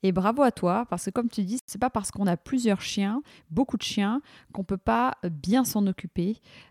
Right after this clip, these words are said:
Donc, euh, ouais, bravo encore. Et alors maintenant, on a Chloé et Mathis juste à côté de nous, et j'aurai quelques questions à leur poser. Alors préparez-vous les enfants, c'est maintenant.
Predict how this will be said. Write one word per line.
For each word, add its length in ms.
Donc, 400
euh, 340
ouais, 220
bravo 320
encore. 480
Et 80
alors 180
maintenant, 400
on 120
a 100
Chloé 720
et 80
Mathis 640
juste 340
à 60
côté 320
de 40
nous, 240
et 120
j'aurai 320
quelques 360
questions 400
à 80
leur 160
poser. 640
Alors 260
préparez-vous 540
les 180
enfants, 540
c'est 220
maintenant. 460